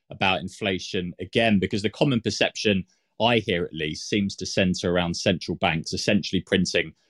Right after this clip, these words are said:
piles of money while governments in turn, you know, pile on the debt. And to some, it all feels <laughs> like this is going to end in a pretty messy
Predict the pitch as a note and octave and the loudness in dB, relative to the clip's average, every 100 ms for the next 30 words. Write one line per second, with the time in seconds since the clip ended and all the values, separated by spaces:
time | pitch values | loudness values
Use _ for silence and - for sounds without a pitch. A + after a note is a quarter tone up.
0 | _ - A#2+ G2+ F2 - D#2 F#2+ F#2+ C#2+ | _ -2 2 4 2 -2 -2 2 2 0
1 | D#2 D#2+ F2+ E2+ G2 E2+ F2 D#2+ - E2+ | -2 0 0 2 0 0 -2 -2 -2 -4
2 | D#2+ - F2+ D#2+ E2 _ _ - D#2+ - | -2 2 4 4 0 _ _ -2 0 0
3 | - F#2+ F2+ F2+ D#2 D#2+ A2 F2+ - G2 | 2 4 4 4 2 2 2 2 0 0
4 | G2 - C#3 A2+ C#3 C3 C#3 A#2 - C#3 | 0 2 4 6 6 6 4 4 4 0
5 | A#2+ G#2 A#2 - A#2 G2+ G2 - _ _ | 0 0 0 2 4 4 2 -6 _ _
6 | - A#2 G#2+ G#2 G#2 - G#2+ G2 - _ | 0 4 4 2 0 2 4 2 0 _
7 | G#2 A2+ - - F2+ E2+ | 0 2 2 0 0 0